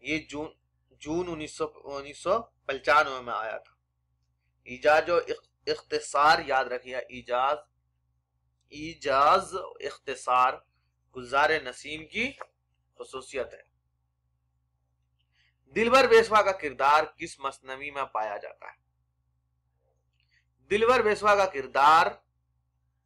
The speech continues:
गुलजार नसीम में पाया जाता है, छियानवे में आया था।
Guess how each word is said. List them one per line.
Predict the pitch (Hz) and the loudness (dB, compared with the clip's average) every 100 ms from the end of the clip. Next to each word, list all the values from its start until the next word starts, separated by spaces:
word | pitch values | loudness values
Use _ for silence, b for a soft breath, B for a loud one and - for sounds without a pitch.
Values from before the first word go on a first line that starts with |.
| _ _ _ _ _ _ b b b _ | _ _ _ _ _ _ b b b _
गुलजार | 135 151 170 175 | -6 2 4 4
नसीम | 165 139 151 151 | 4 0 -6 -8
में | 143 | -4
पाया | 135 120 | 0 0
जाता | 113 104 104 | 0 -8 -16
है, | 101 _ | -20 _
छियानवे | - 139 139 147 143 | -10 -2 -2 -2 -6
में | 123 | -8
आया | 104 101 | -10 -12
था। | - | -20